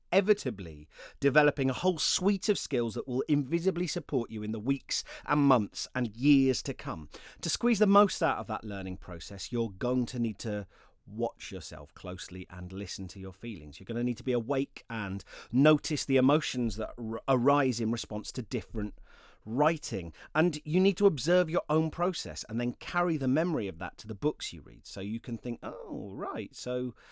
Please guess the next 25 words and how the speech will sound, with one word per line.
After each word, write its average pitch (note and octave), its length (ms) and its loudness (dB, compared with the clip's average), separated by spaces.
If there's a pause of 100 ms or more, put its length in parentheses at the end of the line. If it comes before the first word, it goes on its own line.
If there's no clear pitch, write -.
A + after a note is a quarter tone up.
(520)
we're D#3+ 140 0
entering D3+ 360 2
a C#3 40 6
new C3 200 6
room C3+ 340 8
here D#3+ 440 -6
in A2 200 -6
this - 280 -10
novel. C3+ 580 -6 (240)
How G3 300 4
does F3 260 0
this F3 200 -2
author D#3+ 360 -2
solve G#2+ 400 -4
the - 80 -8
problem A2 380 -4
of A#2 80 -4
making A#2+ 460 0
me B2+ 140 0
see A2+ 540 -2
a B2+ 120 -4
room?" D3+ 320 0 (420)
Just B3 200 0
watching D#3 640 0
for A#2 200 -4